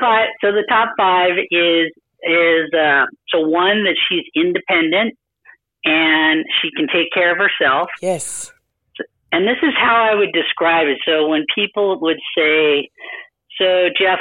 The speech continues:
Speaker 1: who are you looking for?" Right? Then I would tell them, "I'm looking for a woman that's independent. You know, she can take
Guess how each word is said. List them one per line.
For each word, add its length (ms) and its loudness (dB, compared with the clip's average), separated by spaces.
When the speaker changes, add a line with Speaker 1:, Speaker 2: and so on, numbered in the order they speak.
Speaker 1:
who 200 2
are 260 2
you 240 2
looking 480 -2
for?" 300 -4
Right? 360 0
Then 160 0
I 100 2
would 100 0
tell 180 2
them, 80 2
"I'm 140 2
looking 280 0
for 120 0
a 80 2
woman 320 2
that's 180 -2
independent. 800 0
You 80 0
know, 100 0
she 80 -2
can 220 -4
take 140 -2